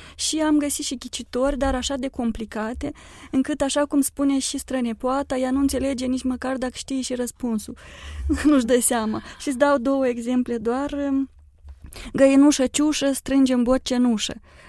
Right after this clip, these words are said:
Nu, cuvântul ciușă, ce ar însemna? Asta, asta e luleaua, ca să nu ținem, uh, ascultătorul,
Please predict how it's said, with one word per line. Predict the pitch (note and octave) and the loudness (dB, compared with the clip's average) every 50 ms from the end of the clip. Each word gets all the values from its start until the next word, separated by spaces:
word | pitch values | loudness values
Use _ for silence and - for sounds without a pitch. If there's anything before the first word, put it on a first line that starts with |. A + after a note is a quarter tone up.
| - - | -12 -4
Nu, | - C4 C#4 B3+ - - | 0 0 0 0 -2 -4
cuvântul | - C4+ B3+ C#4+ C#4+ - D#4+ | -4 0 2 2 2 2 0
ciușă, | D4 - F4+ E4+ C#4 - - G#3+ G#3+ A3 A3+ A#3+ - - - | 0 0 0 0 0 -2 -4 -6 -8 -10 -12 -16 -18 -18 -8
ce | - - C4 | -4 -2 -2
ar | A#3+ | 0
însemna? | A#3 A#3 A3+ - A#3+ A3 A3 G#3+ G3+ G#3 | 0 -2 -2 -2 -2 -2 -2 -2 -2 -2
Asta, | G#3 A#3+ - - C4 A#3+ - | -4 -4 -4 -4 -4 -4 -4
asta | C4+ - - C4 | -4 -2 0 0
e | B3+ | 0
luleaua, | B3 B3 B3 B3 A#3+ A3+ G#3+ G#3 G#3 G#3+ G#3+ | 0 0 0 0 0 0 -2 -2 -4 -6 -6
ca | - G#3+ | -6 -4
să | G#3+ - A3+ | -2 -2 -2
nu | A3 A3 | -2 -4
ținem, | A3 G#3 - A#3 A3+ A3 G#3+ G#3+ - G#3+ - | -6 -6 -6 -6 -4 -4 -4 -6 -6 -6 -6
uh, | - - - - - - - - - - - | -8 -10 -12 -16 -20 -20 -20 -20 -16 -10 -8
ascultătorul, | - - - - A#3 G#3+ - A3+ G#3+ - A3+ A3 A3 G#3 G#3 G#3+ - - - - | -6 -4 -2 -2 0 0 0 -2 0 2 2 2 2 0 -2 -4 -6 -8 -10 -12